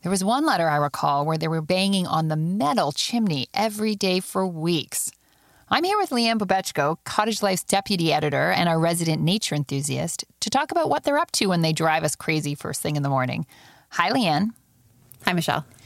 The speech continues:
Speaker 1: So what's the scoop here? Do woodpeckers just want to drive cottagers bananas by waking them up early?
Speaker 2: <laughs> It sure can feel like that when you're hiding your head under your pillow trying to sleep.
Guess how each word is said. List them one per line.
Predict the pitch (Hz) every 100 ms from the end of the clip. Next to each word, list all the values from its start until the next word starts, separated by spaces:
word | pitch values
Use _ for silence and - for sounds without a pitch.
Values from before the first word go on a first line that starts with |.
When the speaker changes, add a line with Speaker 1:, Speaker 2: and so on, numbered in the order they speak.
| - - - -
Speaker 1:
So | - 381
what's | 440 539
the | - -
scoop | - 392 403
here? | 359 294 - - - - -
Do | - 254
woodpeckers | 359 - 440 466 -
just | 302 -
want | 240 226
to |
drive | - 202 185
cottagers | - 175 180 170 160
bananas | 151 147 135 143 214 262
by | - 165
waking | 156 165 180
them | 165 139
up | -
early? | 285 311 359 370 - - _ - - - - -
Speaker 2:
<laughs> | - - -
It | 190
sure | 254
can | 277 254
feel | - 214
like | 190 -
that | 170 -
when | 160
you're | 165
hiding | 175 165 165
your | 165
head | 170 160
under | 156
your | 151
pillow | 151 175 147 143
trying | - 156 139
to |
sleep. | - 160 147